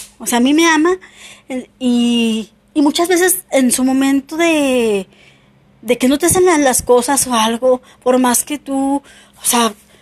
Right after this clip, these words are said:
co-, ahora sí que tratas de que con el universo conspire para que, eh, pase o algo, y no se logra.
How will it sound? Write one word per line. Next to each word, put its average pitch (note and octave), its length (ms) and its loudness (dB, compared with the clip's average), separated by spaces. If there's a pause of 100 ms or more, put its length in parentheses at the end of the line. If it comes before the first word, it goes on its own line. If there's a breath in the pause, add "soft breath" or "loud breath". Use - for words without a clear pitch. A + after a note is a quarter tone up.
(120)
co-, G#3+ 140 2
ahora B3 180 2
sí - 120 -2
que C4 280 0
tratas A#3+ 400 -6
de B3 60 -10
que A#3+ 100 -20
con A3 160 -2
el G3+ 240 -2
universo G#3+ 480 0
conspire A3+ 520 0
para A3+ 220 -4
que, G3+ 160 -12 (160)
eh, E3+ 180 0 (160)
pase G#3 440 -2
o G3+ 80 -6
algo, G3+ 360 -12 (480 soft breath)
y A#3 160 0
no A3 120 2
se A#3+ 160 0
logra. A3+ 500 -2